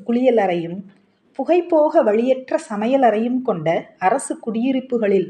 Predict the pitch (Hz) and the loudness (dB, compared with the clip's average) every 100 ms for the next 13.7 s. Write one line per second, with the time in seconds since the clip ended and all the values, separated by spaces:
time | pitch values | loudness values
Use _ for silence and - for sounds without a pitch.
0 | - 160 180 247 233 170 240 - _ _ | -6 -2 0 2 2 2 -2 -6 _ _
1 | _ - 180 220 262 _ - 285 202 208 | _ -10 -8 -6 -8 _ -4 0 4 2
2 | 277 202 190 175 165 156 156 _ _ _ | 2 0 0 -2 -4 -6 -10 _ _ _
3 | _ _ _ _ _ _ _ 214 403 427 | _ _ _ _ _ _ _ 0 2 0
4 | - 285 330 349 320 214 190 190 185 285 | 0 2 6 6 4 -2 -2 -4 -4 -2
5 | 220 165 240 - _ _ 196 220 180 190 | 0 0 -4 -8 _ _ 0 0 2 0
6 | 302 349 330 294 - 226 269 320 - 302 | 2 2 2 0 -2 0 0 0 0 0
7 | 294 - _ - 233 285 311 320 - 302 | -2 -8 _ -6 -2 4 4 2 2 2
8 | 285 - - 220 254 277 320 330 - 196 | 2 0 -2 2 2 4 4 4 2 -2
9 | 202 196 185 202 254 - 320 349 370 240 | 0 -2 0 0 -2 0 2 6 4 4
10 | 226 269 302 330 370 339 220 214 226 214 | 2 2 4 2 2 2 0 -2 0 0
11 | 208 180 175 170 170 160 - _ _ _ | 0 -4 -2 -2 -2 -4 -20 _ _ _
12 | _ _ _ 151 196 233 285 330 - 208 | _ _ _ -6 0 2 4 4 2 -4
13 | 185 180 185 196 233 170 262 | -2 -2 2 2 2 0 -4